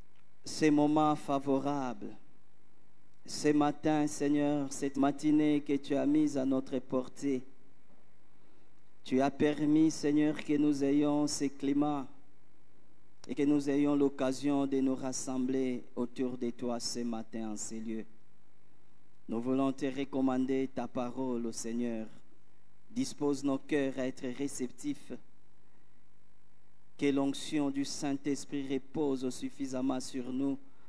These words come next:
Que le Saint-Esprit s'émeuve, que le Saint-Esprit agisse, afin que tout ce qui va être fait et dit en ces lieux soit pour ta seule gloire et pour notre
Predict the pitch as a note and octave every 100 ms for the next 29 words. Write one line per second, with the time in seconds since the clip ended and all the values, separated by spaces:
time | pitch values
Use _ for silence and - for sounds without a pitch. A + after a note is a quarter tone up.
0 | - - - C#3 C3+ C#3 - D3+ D3 -
1 | C#3+ - D3 - C#3+ D3 D#3 D3+ D3 D3
2 | C#3+ C#3+ - C#3+ D3 D#3 C#3+ - D3+ C#3+
3 | C#3 C3 D#3+ D#3 - - - - - -
4 | - - - B2 - E3+ F3+ E3 G3 A3
5 | - F#3 F#3 E3 D#3+ E3 D#3 - D3+ -
6 | E3+ D#3+ D#3 C#3+ C#3 G3+ A#3+ A3 - G#3
7 | G3 G3+ F#3 - E3 - G3+ F3 A#2 A2+
8 | - - - - - - C3 - - D#3+
9 | D3 C3+ C#3 C#3 C3+ B2+ C3 B2+ B2+ B2+
10 | -